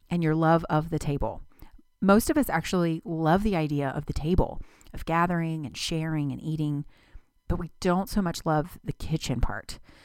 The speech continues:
I believe that the meal plan can be the start of that love story, of where you start loving your kitchen as much as you love your table. So click the link in the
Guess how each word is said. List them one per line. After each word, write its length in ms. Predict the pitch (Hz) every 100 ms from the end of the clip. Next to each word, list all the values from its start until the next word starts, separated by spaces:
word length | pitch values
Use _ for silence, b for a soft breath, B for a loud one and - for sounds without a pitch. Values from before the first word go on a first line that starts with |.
| B B
I 60 | 190
believe 300 | 208 202 185
that 120 | 156
the 100 | 143
meal 220 | 165 240
plan 420 | 240 202 175 160 - _
can 140 | 180
be 80 | 180
the 140 | 196 208
start 580 | - 185 214 - - - -
of 120 | 175
that 180 | 170 -
love 180 | 196 -
story, 420 | - 175 147 147 B B
of 200 | - 185
where 260 | 185 180 170
you 140 | 180 208
start 240 | - 185
loving 220 | 151 180
your 80 | 214
kitchen 340 | - 185 180
as 140 | 151 147
much 160 | 147
as 100 | 160
you 140 | 156 147
love 320 | 135 127 -
your 380 | - 151 123 131
table. 340 | - 147 - - b b b
So 300 | - 196 175
click 240 | 170 233 -
the 80 | 269
link 240 | 208 214
in 120 | 135
the 160 | 208